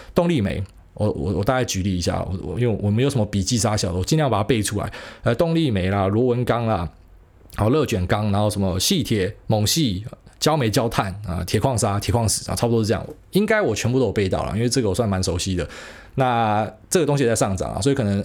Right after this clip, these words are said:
诶，比方说这个钢铁相关的东西，哦，也会跟着上涨。那当然这些原物料上涨呢，最后面可能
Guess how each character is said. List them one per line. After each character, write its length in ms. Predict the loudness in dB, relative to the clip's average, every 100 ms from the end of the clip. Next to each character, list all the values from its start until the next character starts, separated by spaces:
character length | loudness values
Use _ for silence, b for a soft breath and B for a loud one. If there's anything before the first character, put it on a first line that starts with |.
| -2
诶， 80 | -2
比 80 |
方 100 | 0
说 80 | 2
这 80 | 0
个 60 | 0
钢 240 | 0 0
铁 240 | -2 -2
相 180 | 0 0
关 140 | 0 0
的 80 |
东 180 | 0 0
西， 240 | 0 -2 -2
哦， 100 | -2
也 100 | 0
会 60 | 0
跟 160 | 0
着 60 | 0
上 200 | 0 0
涨。 200 | -2 -6 B B B B
那 200 | 0 0
当 140 | 2 0
然 160 | 0
这 140 | 2 2
些 180 | 2 0
原 220 | 0 2
物 60 |
料 140 | 2 2
上 180 | 0 0
涨 100 | 0
呢， 80 | 2
最 140 | 2
后 80 | 2
面 240 | 2 0
可 200 | 0 2
能 200 | 2 0